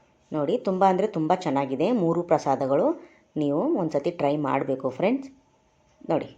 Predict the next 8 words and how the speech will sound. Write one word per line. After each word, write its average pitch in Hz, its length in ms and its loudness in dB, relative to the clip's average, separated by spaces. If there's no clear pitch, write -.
ಸೂಪರ್ 156 380 0
ಅಲ್ವಾ? 143 220 0
ವಾವ್! 147 320 2
ಎಷ್ಟು 180 220 -8
ಸ-, - 220 -14
ಸಖತ್ತಾಗಿ, 165 600 0
ಎಷ್ಟು 175 240 0
ಈಸಿಯಾಗಿ, 165 720 4